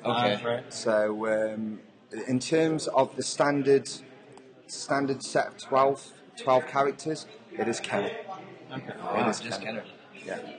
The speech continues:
Speaker 1: It makes me feel kind of patriotic. <laughs>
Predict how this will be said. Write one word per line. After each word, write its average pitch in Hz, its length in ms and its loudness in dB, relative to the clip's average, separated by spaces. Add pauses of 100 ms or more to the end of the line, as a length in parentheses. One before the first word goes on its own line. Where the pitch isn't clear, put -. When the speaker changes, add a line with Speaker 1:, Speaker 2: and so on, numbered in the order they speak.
(500)
Speaker 1:
It - 80 -18
makes 131 160 -4
me 127 60 -12
feel 127 140 -4
kind 120 200 -4
of - 80 -8
patriotic. 131 520 -6
<laughs> - 1500 4